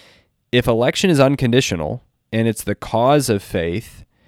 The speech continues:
then Arminians think this is going to violate the character of God, and it's especially gonna violate our personal love for God.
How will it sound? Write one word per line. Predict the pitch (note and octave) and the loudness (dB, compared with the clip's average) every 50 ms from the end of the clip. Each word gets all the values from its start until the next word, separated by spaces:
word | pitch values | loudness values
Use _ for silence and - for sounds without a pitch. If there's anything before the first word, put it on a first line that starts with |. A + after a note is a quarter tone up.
| _ _ _ | _ _ _
then | - G2+ G#2+ A#2 A#2 A#2 A2+ | -6 -2 0 2 2 2 2
Arminians | F2+ A2 A2 A2 A2 A2+ A#2+ C3 D3+ D#3 D3 C3+ B2+ - - | 2 2 2 2 2 2 2 2 2 2 2 0 0 -2 -4
think | - A#2+ A#2 A2+ G#2+ | -2 -2 -2 -2 -2
this | A2 A2 - - | -2 -2 -2 -2
is | G#2+ A2 | -4 -2
going | A#2 A2+ A2 | 0 0 0
to | A2 G#2 | 0 0
violate | G2 F#2+ G#2 G2+ A2 B2 C#3 D3 C#3+ C#3 - | -2 -2 -2 0 0 2 2 4 2 2 0
the | A#2+ | -2
character | - - A#2 A2 G2+ - A2 G#2 | -4 -2 -2 -2 0 0 0 0
of | G#2 G2+ | 0 0
God, | - G2+ F#2+ F#2 F2+ F#2+ G2+ - - | 0 0 0 0 0 0 -2 -2 -4
and | G2+ G#2+ | -4 -6
it's | G#2 G2 - | -4 -6 -6
especially | - G2+ - - B2+ C3 C3 - C#3 | -8 -8 -6 -2 -2 0 0 0 0
gonna | B2 B2 A#2 A2 | 0 2 2 2
violate | G#2 G#2+ G#2 G2+ G2+ G2+ G2+ G2 F#2+ | 2 2 2 2 2 2 0 0 -2
our | C2+ F2+ G2+ | -2 -2 -4
personal | - - - - G2+ - - G2+ G2 F#2+ F#2+ | -4 -4 -4 -6 -4 -4 -4 -4 -4 -4 -2
love | G2 G2+ G2+ G2 | -2 -2 -4 -4
for | - - F#2+ E2 | -4 -6 -8 -6
God. | - F2 D2+ C2 - - - | -4 -6 -6 -6 -8 -12 -14